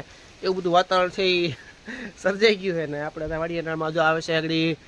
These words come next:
થોડીક વારમાં છે હાર્વેસ્ટર, એને કે ઘઉં કાપવા માટે,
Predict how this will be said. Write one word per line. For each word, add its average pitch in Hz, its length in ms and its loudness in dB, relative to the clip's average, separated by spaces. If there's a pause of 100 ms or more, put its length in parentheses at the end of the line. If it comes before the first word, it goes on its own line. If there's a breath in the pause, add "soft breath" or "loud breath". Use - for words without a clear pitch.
(340 loud breath)
થોડીક 185 200 2
વારમાં 175 300 2
છે 165 280 2 (560 loud breath)
હાર્વેસ્ટર, 180 600 0
એને 165 220 -2
કે 165 160 -2 (240)
ઘઉં 156 300 -4
કાપવા 160 320 0
માટે, 170 240 -2